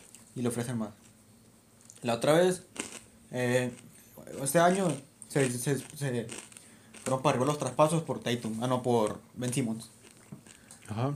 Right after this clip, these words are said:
Speaker 1: Que se fue un Ben Simmons, se vino a, a, a Nets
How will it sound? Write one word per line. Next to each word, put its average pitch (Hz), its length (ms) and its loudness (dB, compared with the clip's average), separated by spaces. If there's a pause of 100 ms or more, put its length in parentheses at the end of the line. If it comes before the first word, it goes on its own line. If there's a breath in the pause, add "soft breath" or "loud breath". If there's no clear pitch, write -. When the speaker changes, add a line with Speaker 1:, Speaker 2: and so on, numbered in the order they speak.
Speaker 1:
Que 117 140 -4
se 120 140 -2
fue 120 140 -4
un 120 60 2
Ben 127 140 0
Simmons, 135 360 0
se 135 100 0
vino 113 260 2
a, 120 180 2
a, 107 280 -8 (540)
a 113 80 -8
Nets 160 340 -4